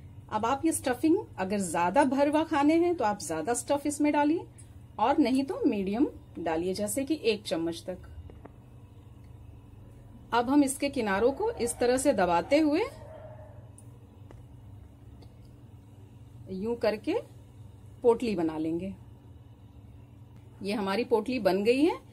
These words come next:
ये जो अगर extra आटा ज़्यादा हो तो इसको निकाल सकते हैं, otherwise इसी में ऐसे दबा देंगे और इसे हल्का सा दबाते हुए हम इस तरह से बेल लेंगे।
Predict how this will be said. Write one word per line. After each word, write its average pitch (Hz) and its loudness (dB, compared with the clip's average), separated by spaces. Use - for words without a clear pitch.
ये 214 0
जो 226 2
अगर 214 0
extra - -2
आटा 277 4
ज़्यादा 185 0
हो 277 2
तो 320 0
इसको 269 -2
निकाल 202 2
सकते 262 -2
हैं, 370 0
otherwise 240 2
इसी 262 -2
में 247 0
ऐसे 330 -4
दबा 190 2
देंगे 262 -2
और 226 2
इसे 277 -2
हल्का 247 0
सा 294 2
दबाते 175 2
हुए 208 0
हम 277 -2
इस 208 -6
तरह 196 0
से 302 -2
बेल 175 0
लेंगे। 143 -6